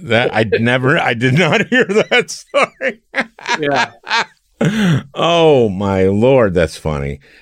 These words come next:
Speaker 1: So speaking of writers, just Jim Downey, let's talk about him. Brilliant, brilliant writer that wrote for you for a number of years, but also, you know, was a sa-,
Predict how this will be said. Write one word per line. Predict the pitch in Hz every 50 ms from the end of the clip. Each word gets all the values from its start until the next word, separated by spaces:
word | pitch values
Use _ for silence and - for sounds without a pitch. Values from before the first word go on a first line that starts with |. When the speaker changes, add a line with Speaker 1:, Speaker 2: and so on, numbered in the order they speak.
| _
Speaker 1:
So | _ - - 151 151 151 156
speaking | 226 - - 185 208 214 220 220 214 196
of | 165
writers, | 143 147 135 127 120 110 101 -
just | - - 147 156 - - _
Jim | - - 202 220 208 151
Downey, | - 110 101 101 92 80 71 71 73 80 85
let's | - 117 117 113 -
talk | - 147 131 123 - 117
about | 92 98 90 78
him. | - - 90 76 65 60 65 64 - _ _ _ _ _ - - 104 98
Brilliant, | - 156 180 175 156 120 95 90 - - -
brilliant | 104 95 90 82 82 78 - - _ _ _
writer | - - 90 85 82 80 78 80 80 82 80
that | 87 90 87
wrote | 90 104 117 127 110
for | - - 117
you | 104 101 101 98 90
for | - - 90 87 85 82 80 80 80 80 - - - - - - _ _ _ _ _ - - - _ _ _
a | -
number | 165 220 247 233 143
of | 107 87
years, | 82 80 76 76 82 80
but | 113 117 110
also, | 120 123 123 110 - 110 95 82 - - _ _ - 65 - - - -
you | - - 95 78
know, | 57 -
was | 76 80 85 78 76
a | 78
sa-, | - - 107 95